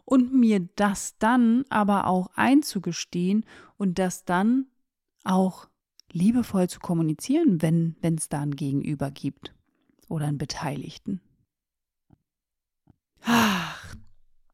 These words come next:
du wundervolle Seele. Ich hoffe, du konntest jetzt hier einiges mitnehmen. Und ich könnte über dieses Thema jetzt auch noch oder dieses Nichtstun auch noch stundenlang weiterreden.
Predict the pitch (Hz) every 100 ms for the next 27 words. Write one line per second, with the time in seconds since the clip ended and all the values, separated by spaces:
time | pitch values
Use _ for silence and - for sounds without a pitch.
0 | _ _ _ - 254 277 214 214 214 208
1 | 190 175 160 156 160 170 - _ _ _
2 | _ _ _ _ _ _ _ _ _ _
3 | _ - 196 202 226 226 220 208 208 214
4 | 202 - 202 170 190 190 180 - 196 -
5 | 147 156 185 208 _ _ _ _ _ _
6 | _ _ _ _ _ - 180 - 208 208
7 | 196 185 180 175 - 196 202 170 185 -
8 | - - - 175 - 180 175 - - 170
9 | 165 170 170 - 180 190 240 - - -
10 | 185 185 202 233 _ - 196 165 185 -
11 | - _ _ _ _ _ _ _ _ _
12 | _ _ - - 247 254 247 220 202 175
13 | 160 165 156 147 156 165